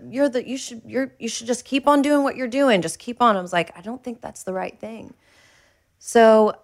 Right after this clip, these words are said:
we, we got offered a, a record deal as a group with Caroline, and,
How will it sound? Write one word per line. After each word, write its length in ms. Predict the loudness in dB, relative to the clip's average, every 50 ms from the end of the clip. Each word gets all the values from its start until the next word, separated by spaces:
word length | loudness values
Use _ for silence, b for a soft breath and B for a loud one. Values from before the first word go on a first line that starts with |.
| -20 -20 _ -8
we, 360 | -2 0 0 0 0 -2 -6 -8
we 200 | -2 0 2 4
got 160 | 4 6 6 6
offered 260 | 6 4 2 2 2
a, 220 | 4 4 4 4 2 2
a 120 | 2 2
record 300 | 4 4 2 0 -2 -6
deal 160 | -4 -2 0 0
as 200 | 2 0 0 -2
a 40 | -4
group 380 | -2 0 2 2 2 2 -2 -6
with 140 | -8 -8 -6
Caroline, 540 | -4 -4 -2 -2 -4 -6 -8 -12 -14 -16 -20 _ _ _ _ _ -8
and, 420 | -6 -4 -4 -4 -6 -8 -12 -14